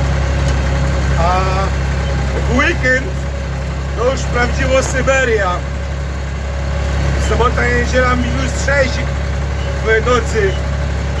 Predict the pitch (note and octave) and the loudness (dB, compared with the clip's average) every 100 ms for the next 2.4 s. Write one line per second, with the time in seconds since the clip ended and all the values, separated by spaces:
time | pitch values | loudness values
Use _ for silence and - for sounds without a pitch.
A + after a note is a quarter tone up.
0 | - - - - - - - F3 E3+ - | -2 -2 -2 -2 -2 0 0 2 2 2
1 | B3 B3 - - - B3+ B3+ B3+ C#4+ - | 2 2 0 0 2 2 2 0 -2 -4
2 | - G#3 A3 F#3 | -4 -2 -2 -2